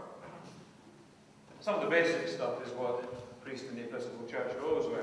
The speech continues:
but I have with me four items which represent the promises I made when I became the bishop. Great. Outward signs of promises. Makes my life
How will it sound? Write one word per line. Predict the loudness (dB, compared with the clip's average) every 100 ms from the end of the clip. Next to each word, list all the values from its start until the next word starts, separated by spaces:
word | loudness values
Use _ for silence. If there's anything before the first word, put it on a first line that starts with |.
| 0
but | 2
I | 4
have | 4 4 0
with | 0 2 2
me | 2 -2 -4 -8 -4 -4 -4 -10 -12
four | 4 8 12 12 12 10
items | 6 4 2 0 -2 -6 -10 -12 -16 -16 -14 -14 -16 -16 -10
which | -4 -2
represent | 10 12 12 10 6 6 6 4 0
the | -2 -2
promises | 4 6 6 4 2 0 -2 -6 -10 -14 -16 -20 -20 0
I | 2 4
made | 4 4 2 2 0 -6 -12 -4
when | 0
I | 0 0 -2
became | -2 0 0 -2 -6 -8 -12 -16 -18 -6
the |
bishop. | 0 0 0 -2 -4 -10 -10 -8 -8 -10 -16 -20 -6
Great. | 8 10 10 8 2 -2 -6 -10 6
Outward | 10 10 10 6
signs | 4 4 2 2 0
of | -2 -2
promises. | 2 4 4 2 -2 -4 -8 -12 -16 -16 -18 -20 -20 -20 2
Makes | 4 4 4
my | 6
life | 6 6